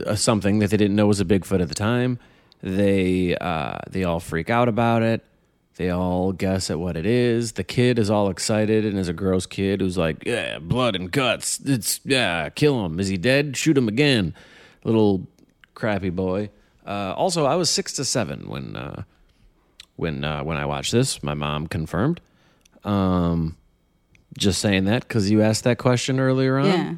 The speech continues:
Speaker 2: So did you
Speaker 1: And
Speaker 2: like that kid? Were you like, "Yeah, guts. Like,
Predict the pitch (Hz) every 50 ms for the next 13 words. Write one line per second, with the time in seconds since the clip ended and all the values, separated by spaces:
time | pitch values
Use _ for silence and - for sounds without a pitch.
0 | - _ - - 240 240 214 233 220 226 226 233 226 214 202 190 190 202 196 -
1 | 226 202 175 - - 180 175 185 208 208 202 202 190 190 185 180 156 143 - -
2 | - - 480 440 392 339 302 262 254 254 - - 480 453 392 320 277 - - -
3 | - 381 370 339